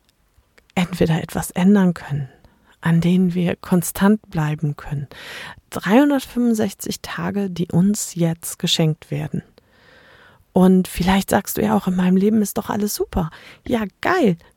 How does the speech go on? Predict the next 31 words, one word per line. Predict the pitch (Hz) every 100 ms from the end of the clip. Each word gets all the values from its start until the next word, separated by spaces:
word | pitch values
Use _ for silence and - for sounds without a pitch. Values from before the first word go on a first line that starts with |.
| _ -
Dann | 190 185 180
bitte | 190 185 170
mach | 165 165 -
doch | 170
so | - - 156
weiter. | 220 311 - 147 - _ _ _ - - - - _ -
Dann | 170 170 165
schau | - 175 175 202 - _ _ _ -
genau | 175 175 165
hin, | 160 175 233
dass | 254 196
du | -
dieses | 170 175 180 170 175
Gefühl | - - - 175
nicht | 156 - -
verlierst. | - 151 262 - - - _ _ _ _ _ _ _ _ _ _ _
Was | - 170 170 -
kannst | - 175 170 -
du |
da | 170 175 170
tun, | - 170 185 208
um | - 151 151
da | - 226 359
dir | 202 151
treu | - - 156 151
zu | - 160
bleiben? | 139 127 - - - _ _ - - - - - -
Und | 180 180 185 190 - -
ich | 170 -
hatte | 190 - 220 208 202 -
ein | - 160 160 156